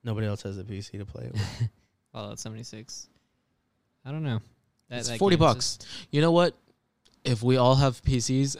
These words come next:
Speaker 3: uh, by end of summer, we can do Fallout seventy-six and, uh, stream it. How about that?
Speaker 1: Yeah, we'll have to start a whole game. I think what would be cool if we actually got into it would be doing, like, a D and D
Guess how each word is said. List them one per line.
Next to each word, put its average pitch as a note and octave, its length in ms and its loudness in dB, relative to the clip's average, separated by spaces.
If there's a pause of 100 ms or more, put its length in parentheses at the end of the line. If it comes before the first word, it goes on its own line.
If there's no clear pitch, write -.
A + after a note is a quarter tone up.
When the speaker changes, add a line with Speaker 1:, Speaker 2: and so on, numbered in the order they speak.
Speaker 3:
uh, A2+ 260 2
by A2+ 220 2
end B2 240 0
of B2 100 2
summer, C#3+ 380 0 (100)
we B2 120 2
can - 120 0
do A2+ 240 4
Fallout A#2+ 480 -2 (180)
seventy-six A2+ 540 0
and, G2+ 240 -6
uh, G2 140 -2
stream B2+ 340 0
it. F#2 120 -4 (140)
How G#2 80 -4
about G#2 180 2
that? F#2 220 -2 (360)
Speaker 1:
Yeah, A#2 160 -12
we'll A#2 160 -6
have A#2 160 -6
to - 100 -16
start A2+ 280 -10
a G#2+ 60 -10
whole A2+ 160 -10
game. A#2 300 -8 (560)
I A2 100 0
think A3+ 220 -4
what C3 80 0
would A2+ 100 0
be G#2 120 -6
cool A2+ 220 -2
if - 140 -6
we G#2 80 -6
actually G#2 320 -8
got A2 160 -6
into A2+ 260 -10
it G2+ 100 -10
would A2 120 -10
be A2+ 120 -8
doing, G#2+ 200 -8
like, G#2 160 -8
a A2+ 40 -12
D G#2 200 -10
and G#2 80 -10
D G#2+ 300 -10